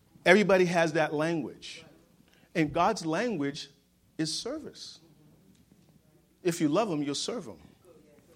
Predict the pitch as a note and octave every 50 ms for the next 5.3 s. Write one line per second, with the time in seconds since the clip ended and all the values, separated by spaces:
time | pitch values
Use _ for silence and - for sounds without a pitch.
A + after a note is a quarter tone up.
0 | - - - - - - - F3+ F3 - F#3+ F3+ E3+ E3+ E3+ E3 D#3 E3+ E3 D3+
1 | D3+ F#3+ A#3 A#3+ G#3+ E3 D#3 E3 D3+ C#3 - - - F3+ D#3 - F3 D3+ - -
2 | - F3 E3+ F#3 G3 G#3 F3+ A2+ E2 - - - - - - - - - - _
3 | - - - - _ _ _ _ _ - - _ _ _ _ _ - F3+ F3 -
4 | F#3+ E3+ F3 F3+ F#3+ F#3+ F#3+ F3 - F3+ E3+ E3+ E3 E3 D3 D3+ E3 F3+ F3 D#3
5 | B2+ A2 - G#2+ - -